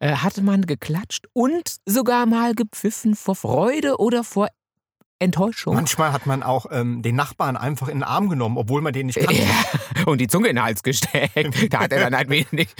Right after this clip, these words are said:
Speaker 1: irritiert geguckt. Kam auf das Konzert drauf an, muss man sagen. Das gab es mal.
Speaker 2: Mhm.
Speaker 1: Sowas gab es mal, ähm, also wer sich da erinnern kann. Und wenn ich dann, ich als der Mister Super Uhu, Mister Superflöter,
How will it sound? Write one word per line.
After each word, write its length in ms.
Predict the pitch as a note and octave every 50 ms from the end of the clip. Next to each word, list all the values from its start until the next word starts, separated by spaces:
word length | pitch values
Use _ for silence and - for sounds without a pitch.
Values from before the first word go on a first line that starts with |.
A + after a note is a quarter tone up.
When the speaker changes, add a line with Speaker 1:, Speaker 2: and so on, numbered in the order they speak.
| D3 G#3 -
Speaker 1:
irritiert 460 | F3+ E3+ E3 F3+ E3 D#3 F3 F#3+ F#3+
geguckt. 340 | - F#3 E3 - G#3+ - - - - - - _
Kam 300 | - - D3 F3 F#3+ F#3
auf 160 | F#3+ F#3+ -
das 180 | - F#3+ F#3 -
Konzert 460 | - F#3+ F#3 F3+ - E3+ E3 D#3+ -
drauf 280 | G2 F#2 G2 F#2+ E2+ -
an, 120 | F#2 F#2 G2
muss 200 | G#2 G#2 - -
man 160 | A2 G#2 G2
sagen. 300 | G2 F#2+ F2+ F#2 G2+ G#2 - - - - _ _ -
Das 220 | - B2+ C3+ - D3
gab 280 | C3 C3+ C3+ D3+ - -
es 180 | G#2 G2 - F2
mal. 160 | D#2+ - - - - - -
Speaker 2:
Mhm. 320 | C#3 C#3 B2+ A#2 A#2 B2+ C3+
Speaker 1:
Sowas 400 | C3+ A#2 D3 F#3 F#3+ G#3 G3+ -
gab 320 | G3 F3+ F#3 G#3+ A#3 -
es 160 | F3+ - - C#3+
mal, 380 | C#3 - C3+ C#3 D3 D3 D3+ -
ähm, 300 | C#3 C#3+ C#3 C#3+ - -
also 220 | - C3+ C3 C#3+ C3
wer 120 | D3 D#3 D#3
sich 120 | D3+ -
da 100 | - C3
erinnern 440 | - C3 C#3 D3+ D#3+ F#3+ G3+ F#3+ F3+
kann. 200 | - F#3 F#3 F#3 - - - - - - -
Und 240 | - D#3+ E3 C3+ C3
wenn 200 | C3 F3+ F#3+ - - -
ich 380 | - G3 G#3+ - - - - - _
dann, 380 | - A2 - - - - - G2 - _ _ _ -
ich 340 | F#3+ G3 E3+ D#3 - - - - -
als 160 | A2 A2 -
der 220 | A#2 B2 B2+ B2 B2
Mister 380 | C3+ C#3 - - - A#2 G#2+
Super 680 | - - - - - - A3+ G3+ F3 E3+ E3 D#3+ - - - _ _ _ -
Uhu, 440 | E3+ F3 F3+ D3+ B2+ C3+ D3 F3 - - - - - -
Mister 400 | C#3 E3 - - - D3 C#3+ C#3 - - - - - - - - A#3+ G#3+ G#3+
Superflöter, 800 | G#3 F#3 E3 - - - A2 G#2 G#2 G#2+ G#2 - D3 C#3+ E3+ G3+